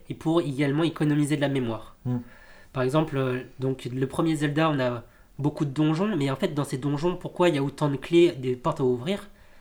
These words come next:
Speaker 1: C'est pour économiser, en fait, c'est pour allonger la durée de vie. En fait, quand vous faites un truc avec une clé, vous allez trouver une clé dans une pla-, dans une salle, pardon,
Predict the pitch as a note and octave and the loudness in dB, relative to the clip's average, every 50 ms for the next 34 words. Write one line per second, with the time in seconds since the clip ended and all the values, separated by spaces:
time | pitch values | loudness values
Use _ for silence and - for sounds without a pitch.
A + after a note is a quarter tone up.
0 | - - - - - - - - - D3+ D#3 D3+ D#3 - E3+ D#3+ D#3 D3+ D3+ D3 | -20 -20 -20 -20 -20 -18 -14 -6 0 0 0 2 2 0 2 2 4 4 4 2
1 | D3 C#3 F3 F#3+ E3+ - - F3 - - - - - - - C3+ C3 D3+ E3+ E3+ | 2 2 2 2 2 0 -4 -8 -8 -8 -16 -12 -12 -10 -6 -2 2 2 4 4
2 | E3 E3 E3+ D3+ F3+ G3+ G3+ G3+ - - - - - - - - - - - C3 | 2 2 0 2 2 0 0 -2 -8 -20 -20 -20 -20 -20 -20 -20 -16 -8 -6 -4
3 | A#2 A#2+ C#3+ D#3 D3+ D#3+ D3+ C3 A#2+ B2+ C3+ E3+ G3+ A3 G#3 - - - - - | -4 -2 -2 0 0 0 0 -2 -4 -6 -4 -2 -2 -4 -4 -8 -20 -20 -20 -20
4 | - - - - - - - - - - - - - - - - - - - - | -20 -20 -20 -20 -20 -20 -20 -20 -20 -20 -20 -20 -20 -20 -20 -20 -20 -20 -20 -20
5 | - - - C#3+ - F3 F3 - - - - C#3+ C#3+ C3 A#2+ A#2+ A#2+ A#2+ - - | -16 -10 -6 0 0 0 0 0 -8 -6 -2 0 0 0 -2 -4 -8 -12 -12 -8
6 | - C3+ - - - - A2+ C3 C3+ - E3 D3 D3+ C3+ - - C3+ B2 - - | -8 -8 -8 -8 -14 -10 -8 -6 -4 -4 -2 0 0 -2 -2 -2 -6 -4 0 4
7 | E3+ F#3 F3 C#3 A#2+ B2+ A#2 A#2 A#2 - - - D3 D#3 C#3+ C3 - D#3 B2 B2+ | 6 6 6 4 2 0 -2 -2 -4 -6 -10 -4 -4 -2 -2 -2 -2 -2 -2 -2
8 | - C3 B2 A2+ - C#3 C#3 D#3 D#3+ D#3+ D#3 - - A#2 G#2+ G#2+ A2 G#2 A#2 B2 | -4 -6 -6 -8 -6 -6 -4 -2 -2 -4 -4 -8 -10 -10 -10 -10 -10 -8 -6 -6
9 | A#2 A#2 - B2 B2 A#2+ A2 G#2+ G2+ - - - D#3+ E3+ - - B2+ A#2+ C3+ D#3 | -6 -6 -4 -6 -6 -6 -6 -8 -8 -6 0 0 0 0 0 -4 -6 -6 -6 -8